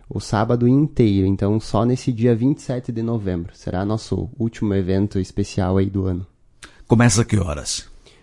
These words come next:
Speaker 1: Ãh, a partir das oito horas da manhã e sem ter horário limite aí pra nós finalizar.
Speaker 2: Tem que agendar pra isso ou não?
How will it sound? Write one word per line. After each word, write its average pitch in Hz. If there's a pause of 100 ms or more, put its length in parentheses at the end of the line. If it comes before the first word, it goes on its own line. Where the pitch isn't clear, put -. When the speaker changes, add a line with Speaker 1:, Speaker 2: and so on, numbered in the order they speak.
(140)
Speaker 1:
Ãh, 117
a 113
partir 127
das 131
oito 117
horas 110
da 113
manhã 110 (160)
e 127
sem 120
ter 117
horário 104 (160)
limite 104
aí 98
pra 98
nós 98 (120)
finalizar. 98 (300)
Speaker 2:
Tem 123
que 113
agendar 95
pra 82
isso 147
ou 110
não? 78